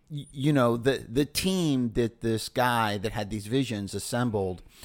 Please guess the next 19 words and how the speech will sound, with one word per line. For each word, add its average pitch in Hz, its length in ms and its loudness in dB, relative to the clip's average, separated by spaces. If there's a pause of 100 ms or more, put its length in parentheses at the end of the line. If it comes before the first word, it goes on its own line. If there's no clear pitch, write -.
(340)
and 110 480 -2
brought 123 280 4
to 135 100 -2
this, 101 380 -4
uh, 95 280 -2
island 110 640 0
and 107 180 -6
had 110 180 -4
to 110 60 -4
go 107 160 2
through 107 180 -6
these 95 240 -6
tests - 600 -4 (500)
basically, 110 760 0
uh, 101 340 0
was 120 160 0
all 147 240 8
about 117 340 2
them, 120 320 0